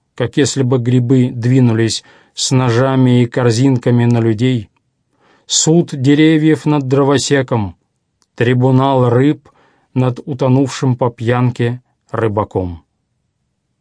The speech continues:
Всякое здравое слово тут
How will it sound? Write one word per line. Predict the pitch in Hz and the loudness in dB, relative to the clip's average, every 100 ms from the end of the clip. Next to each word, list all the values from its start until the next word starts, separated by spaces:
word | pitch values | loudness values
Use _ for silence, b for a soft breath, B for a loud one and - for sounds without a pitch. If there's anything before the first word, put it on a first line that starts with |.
| _ _ _ _ _ _ _ - | _ _ _ _ _ _ _ -12
Всякое | - 139 127 135 123 123 | -4 -2 0 0 2 0
здравое | 110 123 123 123 123 120 | 0 0 0 0 0 0
слово | - 123 127 123 123 127 _ _ _ - | -2 0 0 0 -4 -8 _ _ _ -6
тут | 123 117 | -6 -6